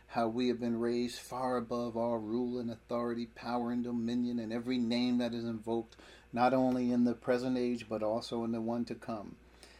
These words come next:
And then it says, "Which is his body, the fullness of him who fills it." Listen, that's a mountaintop. We have reached a pinnacle here. So what do you think God does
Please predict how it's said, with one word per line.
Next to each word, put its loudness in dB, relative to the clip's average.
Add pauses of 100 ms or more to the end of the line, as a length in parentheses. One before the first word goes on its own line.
(100)
And -8
then 2
it -2
says, 0 (260)
"Which -4
is -2
his -2
body, -4
the -6
fullness -4
of -8
him -4
who -4
fills -6
it." -16 (260)
Listen, -4
that's 4
a -6
mountaintop. -4 (920)
We 6
have 2
reached 0 (320)
a 4
pinnacle 2
here. -8 (1300)
So 6 (360)
what 6
do 4
you 6
think 4
God 8
does 6